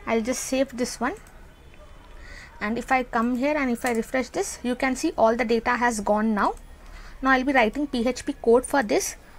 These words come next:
So I want to select all the data. So for that I'll be writing one S Q L query and I'll give this select star means I want all the data which whatever is stored inside the table, I want everything.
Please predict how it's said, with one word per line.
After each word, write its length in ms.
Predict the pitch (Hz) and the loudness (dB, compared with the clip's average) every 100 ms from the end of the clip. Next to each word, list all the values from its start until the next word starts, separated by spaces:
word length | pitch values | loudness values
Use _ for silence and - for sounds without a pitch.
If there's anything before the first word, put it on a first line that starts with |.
| - - - - - | -20 -20 -20 -20 -16
So 160 | - 349 | 0 2
I 160 | 294 | 4
want 280 | 285 254 277 | 4 4 2
to 60 | 339 | 0
select 360 | - 277 294 - | 2 2 2 2
all 200 | 240 240 | 6 6
the 140 | 262 277 | 6 4
data. 380 | 220 208 202 - | 4 2 0 0
So 220 | - 311 | 2 2
for 160 | 311 285 | 2 2
that 320 | 226 285 - - | 2 2 0 -2
I'll 160 | 240 | -2
be 100 | 226 | 2
writing 380 | 240 220 247 262 | 2 2 0 -2
one 140 | 262 - | -2 0
S 180 | 226 - | -4 -2
Q 180 | - 269 | 2 4
L 160 | 269 | 4
query 320 | 269 226 220 403 - - - - - | 4 2 4 0 -4 -18 -20 -20 -4
and 240 | 247 247 - | 0 0 0
I'll 260 | 233 233 | 0 0
give 280 | 226 254 262 | 0 -2 0
this 320 | 240 440 - - - - - - - - - - - - - - - | 0 0 -4 -16 -20 -20 -20 -20 -20 -20 -20 -20 -20 -20 -20 -20 -18
select 640 | - - 240 226 359 - - - - - - | -14 2 4 6 4 2 -14 -16 -20 -20 -16
star 420 | - - 269 247 262 | -8 4 8 8 6
means 200 | 320 392 | 2 0
I 140 | 262 240 | 0 2
want 400 | 233 240 269 - - - | 4 4 2 -4 -10 4
all 220 | 240 247 | 6 6
the 100 | 247 | 4
data 340 | 247 233 285 | 2 2 2
which 240 | 269 226 - | 2 -2 0
whatever 380 | 233 233 247 | 2 2 2
is 160 | 269 285 | 2 0
stored 240 | - 240 | 2 0
inside 400 | 240 233 262 240 | 2 0 2 2
the 60 | 226 | 2
table, 340 | 262 226 220 403 | 0 4 6 6
I 100 | 269 | 2
want 240 | 226 233 - | 2 0 0
everything. 460 | 226 208 240 277 | -2 0 0 0